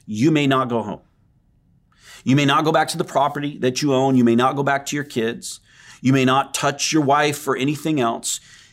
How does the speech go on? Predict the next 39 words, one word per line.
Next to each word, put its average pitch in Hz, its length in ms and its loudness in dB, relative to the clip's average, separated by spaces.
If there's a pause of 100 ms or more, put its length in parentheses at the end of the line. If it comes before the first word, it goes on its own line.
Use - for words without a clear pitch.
(120)
You 156 640 0 (120)
leave 117 680 0
the 117 80 0
city. 95 400 -2
You 120 320 0
may 143 280 2
no 139 220 4
longer 131 640 2
live 123 360 2
here 90 520 -8 (280)
in 127 300 4
the 123 80 4
Greater 110 340 -2
Toronto 110 420 -4
Area. 98 320 0
You 104 200 -2
must 131 280 2
live 156 140 0
alone 110 460 0 (200)
for - 280 -2
the 110 80 0
rest 147 260 0
of 170 40 0
your 160 80 4
life 107 280 0
or 117 140 0
as 101 120 -4
long 120 300 2
as 113 100 -2
you're 107 120 -2
afflicted 101 440 -4
with 98 200 -8
this 95 180 -6
skin 95 220 -6
disease." 92 420 -8 (500)
That 127 360 -2
was 147 160 0
the 147 100 0
reality 120 920 0